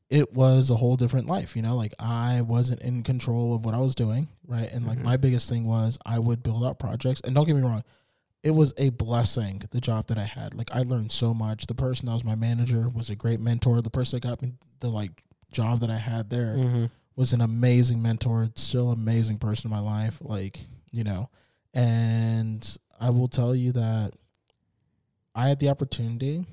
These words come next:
Speaker 1: Um, my, like, manager, I told him about my company, right, and things like that. And he was like, "Hey, there's gonna be a bunch of layoffs, and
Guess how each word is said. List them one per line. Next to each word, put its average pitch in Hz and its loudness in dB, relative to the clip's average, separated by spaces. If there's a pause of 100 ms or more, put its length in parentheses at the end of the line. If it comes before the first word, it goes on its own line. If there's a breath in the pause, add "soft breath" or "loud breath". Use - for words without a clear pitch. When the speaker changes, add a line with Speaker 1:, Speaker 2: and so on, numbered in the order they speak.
(180)
Speaker 1:
Um, 110 -2
my, 120 0
like, 139 0
manager, 123 -2
I 107 -4
told 120 -2
him 120 2
about 117 0
my 117 0
company, 110 -6
right, 110 -6
and 110 -8
things 110 -8
like 101 -8
that. 110 -6 (600 soft breath)
And 107 -2
he 120 -4
was 117 -4
like, 107 -6 (100)
"Hey, 95 -6 (400)
there's 113 -12
gonna 110 -4
be 110 -2
a 107 0
bunch 110 -4
of 107 -4
layoffs, 123 -4 (180)
and 110 -2